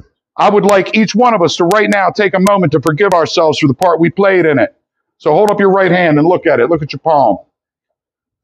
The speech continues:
This doesn't just have to do with yesterday. This has to do with anything you've done your whole life. Today, I want you to forgive yourself.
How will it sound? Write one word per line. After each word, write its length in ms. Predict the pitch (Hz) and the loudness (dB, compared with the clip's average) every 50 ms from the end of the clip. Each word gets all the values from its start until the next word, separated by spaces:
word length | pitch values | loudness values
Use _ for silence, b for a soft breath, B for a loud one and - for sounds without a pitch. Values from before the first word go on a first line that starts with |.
| _ _ _ _ _ _ _ _ _ _ _ - | _ _ _ _ _ _ _ _ _ _ _ -2
This 180 | 143 160 - | 0 0 2
doesn't 220 | - 202 208 202 214 | 2 2 2 4 4
just 160 | 208 202 156 | 2 2 2
have 220 | 220 214 202 - | 2 0 -2 -4
to 80 | - - | -6 -4
do 80 | - 220 | 0 0
with 140 | 214 208 196 | 2 2 2
yesterday. 440 | 214 208 180 - 180 170 165 156 151 | 2 0 0 0 0 0 2 2 2
This 160 | 156 147 - | 0 0 0
has 140 | 190 185 165 | -2 -2 -2
to 60 | 165 | -2
do 100 | 196 190 | 0 0
with 140 | 165 160 196 | 2 2 2
anything 400 | 214 220 202 151 214 208 202 190 | 0 0 -2 -2 -2 -4 -2 -4
you've 180 | 196 190 156 | -4 -4 -2
done 260 | 180 196 196 196 185 | -2 0 0 0 0
your 140 | 170 151 139 | 0 -2 -2
whole 300 | - - 226 226 226 214 190 | -2 0 0 2 2 2 2
life. 220 | 175 139 107 101 | 2 0 -2 -4
Today, 300 | - - 160 175 208 208 | -2 -2 -2 0 0 0
I 60 | 190 185 | 0 0
want 280 | 185 190 185 - - | 0 -2 -2 -2 -2
you 60 | 165 | -2
to 80 | 139 120 | -4 -2
forgive 360 | - 143 131 135 170 165 139 | -2 -2 -2 0 0 0 0
yourself. 420 | 139 131 - - 156 139 120 107 | 0 0 0 0 0 0 0 -2